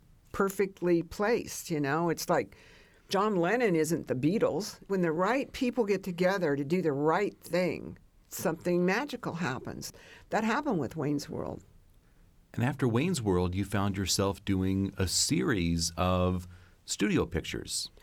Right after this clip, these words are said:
Speaker 1: I didn't really want to do the studio pictures. I, I should say, I did want to do studio pictures. I didn't want to do comedies.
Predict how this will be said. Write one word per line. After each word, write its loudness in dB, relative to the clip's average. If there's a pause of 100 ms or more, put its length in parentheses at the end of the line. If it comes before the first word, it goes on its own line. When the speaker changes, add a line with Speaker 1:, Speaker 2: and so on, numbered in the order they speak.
(180)
Speaker 1:
I 4
didn't 2
really 2
want 2
to 0
do 0
the -6
studio -2
pictures. -6
I, 4
I 0
should -4
say, 0 (1080)
I 4
did 4
want 4
to -2
do 2
studio 4
pictures. -2 (140)
I 4
didn't 0
want 0
to 0
do 0
comedies. -6